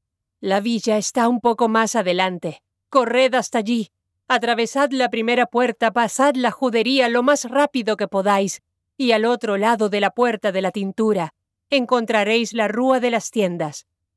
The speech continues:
Preguntad por el maestro rojo, Rug", se corrigió, "el orfebre. Explicadle que el hermano Pablo está malherido,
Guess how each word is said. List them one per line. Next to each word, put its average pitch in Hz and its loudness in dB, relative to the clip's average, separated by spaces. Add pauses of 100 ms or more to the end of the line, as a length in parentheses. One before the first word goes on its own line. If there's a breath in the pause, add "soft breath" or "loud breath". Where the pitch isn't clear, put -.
(300)
Preguntad 226 0
por 233 -2
el 233 0
maestro 226 0
rojo, 190 0 (160)
Rug", 294 0 (580)
se - -4
corrigió, 196 -2 (300)
"el 233 2
orfebre. 170 -2 (200)
Explicadle 254 -2
que 220 0
el 220 0
hermano 226 0
Pablo 208 0
está 226 -2
malherido, 190 -4